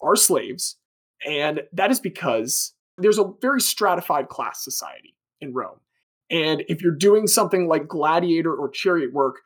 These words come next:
you are what is called infame, which even with, like, our basic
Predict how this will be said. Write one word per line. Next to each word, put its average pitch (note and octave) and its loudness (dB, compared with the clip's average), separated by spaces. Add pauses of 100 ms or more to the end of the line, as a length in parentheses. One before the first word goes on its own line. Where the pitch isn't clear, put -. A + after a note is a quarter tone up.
(260)
you A#3 6
are A3+ 6
what F#3 6
is D3+ -4
called E3 0 (120)
infame, D3+ -4 (880)
which - -4 (580)
even A3 4
with, G3 4
like, F#3+ 4
our F#3 6
basic F3+ 2